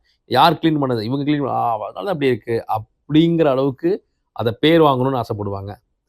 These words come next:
நம்மளை எல்லாரும் பாராட்டணும்னு நினைப்பாங்க. இங்க எப்படின்னா பாராட்டுக்கெல்லாம் ஆசைப்பட மாட்டாங்க. பாராட்டு வேற, மதிக்கிறது வேற. இந்த தனுசு உத்திராடம் பண்ணும், நம்மளை மதிக்கணும், நம்மளை க-, நம்மளை பார்க்கணும், நம்மளை கௌரவிக்கணும், நமக்கு மாலை போடணும், மரியாதை பண்ணணும். இவங்க என்ன பண்ணுவாங்க, நாம டாப்பா இருக்கணும்,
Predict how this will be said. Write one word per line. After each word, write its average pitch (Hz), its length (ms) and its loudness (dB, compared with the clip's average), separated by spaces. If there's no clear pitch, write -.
நம்மளை 123 120 2
எல்லாரும் 147 400 4
பாராட்டணும்னு 156 380 6
நினைப்பாங்க. 107 360 -4
இங்க 185 340 4
எப்படின்னா 180 240 2
பாராட்டுக்கெல்லாம் 196 360 8
ஆசைப்பட 156 420 2
மாட்டாங்க. 113 220 -2
பாராட்டு 165 480 6
வேற, 156 320 2
மதிக்கிறது 156 420 2
வேற. 104 240 -4
இந்த 139 320 2
தனுசு 196 120 4
உத்திராடம் 170 420 4
பண்ணும், 147 360 -2
நம்மளை 120 340 0
மதிக்கணும், 143 460 2
நம்மளை 117 220 -2
க-, 117 140 -2
நம்மளை 117 160 -2
பார்க்கணும், 135 520 0
நம்மளை 113 100 -4
கௌரவிக்கணும், 147 360 2
நமக்கு 113 220 -4
மாலை 147 340 4
போடணும், 123 220 -2
மரியாதை 143 360 2
பண்ணணும். 123 280 -12
இவங்க 196 260 2
என்ன 185 160 2
பண்ணுவாங்க, 139 380 -2
நாம 160 320 2
டாப்பா 202 260 6
இருக்கணும், 143 380 4